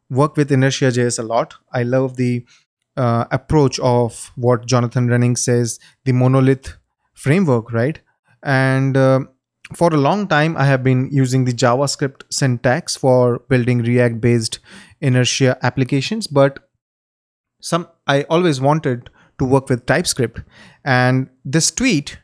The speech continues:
you know, helped me, this article basically helped me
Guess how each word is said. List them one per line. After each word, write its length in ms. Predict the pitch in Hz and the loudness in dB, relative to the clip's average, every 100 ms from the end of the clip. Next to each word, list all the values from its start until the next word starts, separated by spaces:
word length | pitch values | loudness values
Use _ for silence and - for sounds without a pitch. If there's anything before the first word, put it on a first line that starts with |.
| _ - | _ -4
you 80 | |
know, 100 | 139 | -2
helped 320 | 123 151 175 147 | 2 0 0 2
me, 280 | 139 139 - _ | 2 0 -4 _
this 160 | 135 - | -6 -2
article 440 | 135 147 151 151 | -2 -2 0 0
basically 440 | 131 135 139 135 131 | 2 0 0 0 2
helped 260 | 135 135 | 2 2
me 280 | 127 127 | 0 0